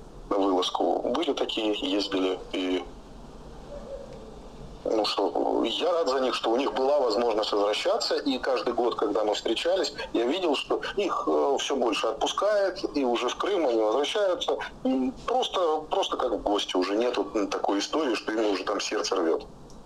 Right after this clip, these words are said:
Это, конечно, ну, радует, что, что всё-таки, м, это не, не,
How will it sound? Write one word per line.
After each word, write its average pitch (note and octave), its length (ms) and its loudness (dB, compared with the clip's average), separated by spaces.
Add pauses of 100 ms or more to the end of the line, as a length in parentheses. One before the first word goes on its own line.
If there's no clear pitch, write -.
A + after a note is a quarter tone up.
(160)
Это, - 180 -2
конечно, B2+ 460 0 (300)
ну, - 460 0 (480)
радует, G2+ 480 0 (340)
что, - 380 -2 (1120)
что - 160 -4
всё-таки, G#2 400 0
м, G2+ 800 0 (340)
это G2+ 180 0
не, G#2+ 140 2
не, A2+ 200 0